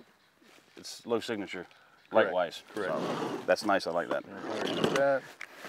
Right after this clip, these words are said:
Speaker 2: Light sticks we
Speaker 1: Light
Speaker 2: already
Speaker 1: sticks.
Speaker 2: did. Gerber we already did.
Speaker 1: And we got
Speaker 2: Uh,
Speaker 1: two
Speaker 2: two different
Speaker 1: knives.
Speaker 2: knives.
Speaker 1: That one obviously means something.
Speaker 2: Yes, uh, this one was made by my wife's uncle.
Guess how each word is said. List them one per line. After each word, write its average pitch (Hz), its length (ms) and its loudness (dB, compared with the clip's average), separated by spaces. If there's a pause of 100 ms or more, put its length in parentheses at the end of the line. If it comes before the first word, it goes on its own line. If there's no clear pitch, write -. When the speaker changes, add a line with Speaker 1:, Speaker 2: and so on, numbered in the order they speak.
(260)
Speaker 2:
Light 120 260 0
sticks - 280 -4
we - 40 6
Speaker 1:
Light 104 100 8
Speaker 2:
already 110 140 0
Speaker 1:
sticks. 107 320 4
Speaker 2:
did. 110 120 -4
Gerber 117 340 -4
we 113 100 -4
already 110 260 0
did. 107 360 -4
Speaker 1:
And 104 140 6
we 104 60 8
got 95 120 10
Speaker 2:
Uh, 117 60 6
Speaker 1:
two 120 40 -2
Speaker 2:
two - 180 10
different 117 260 12
Speaker 1:
knives. 120 40 8
Speaker 2:
knives. 127 360 2
Speaker 1:
That 120 180 12
one 127 100 12
obviously 113 300 12
means 113 240 8
something. 104 320 6
Speaker 2:
Yes, 180 420 12
uh, 139 360 10
this 165 240 4
one 175 240 0
was 143 180 0
made 135 260 2
by 127 100 6
my 127 140 2
wife's 123 320 6
uncle. 117 280 0